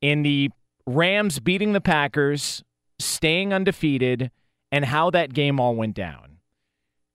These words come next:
Green Bay outplayed the Rams. The Packers outplayed the Rams in this game.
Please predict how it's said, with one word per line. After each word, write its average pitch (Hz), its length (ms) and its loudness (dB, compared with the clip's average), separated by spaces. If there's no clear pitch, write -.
Green 247 400 0
Bay 107 520 0
outplayed 175 500 2
the 120 100 0
Rams. 82 640 -8
The - 80 4
Packers 233 600 2
outplayed 160 480 2
the 123 80 -2
Rams 120 320 -2
in 98 80 -8
this 90 160 -12
game. 62 400 -18